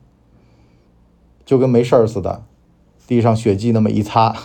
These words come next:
是吧？这轮政变结束能怎么地呢？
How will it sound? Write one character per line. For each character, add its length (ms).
是 120
吧？ 280
这 120
轮 160
政 180
变 160
结 160
束 320
能 160
怎 100
么 120
地 160
呢？ 180